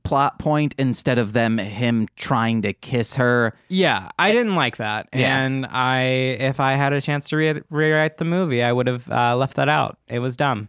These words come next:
Speaker 1: I wanna k-, hit through, uh, just
Speaker 2: Because
Speaker 1: a couple more.
Speaker 2: there was
Speaker 1: What's up?
Speaker 2: also, whenever at the end, whenever she came in and was like, "I'm gonna move out,"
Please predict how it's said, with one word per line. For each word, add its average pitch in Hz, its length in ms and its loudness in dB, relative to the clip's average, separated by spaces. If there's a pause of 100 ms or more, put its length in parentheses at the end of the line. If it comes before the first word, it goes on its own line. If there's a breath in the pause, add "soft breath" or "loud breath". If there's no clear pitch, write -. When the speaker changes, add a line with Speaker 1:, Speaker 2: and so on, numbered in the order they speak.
(140)
Speaker 1:
I 147 80 4
wanna 156 240 2
k-, - 240 -8
hit 156 180 0
through, 160 360 2
uh, 143 80 0
just 135 200 0
Speaker 2:
Because 208 140 2
Speaker 1:
a 170 40 0
couple 143 200 0
more. 131 480 2
Speaker 2:
there 190 140 2
was 185 140 2
Speaker 1:
What's 175 220 2
up? - 80 4
Speaker 2:
also, 170 220 2
whenever 160 460 2
at 151 180 2
the 143 140 -2
end, 147 440 0
whenever 135 380 -2
she 123 760 0 (300)
came 135 220 -2
in 156 180 2
and 135 80 2
was 127 140 0
like, 139 80 0
"I'm 160 120 0
gonna 165 120 2
move 165 220 2
out," 151 360 2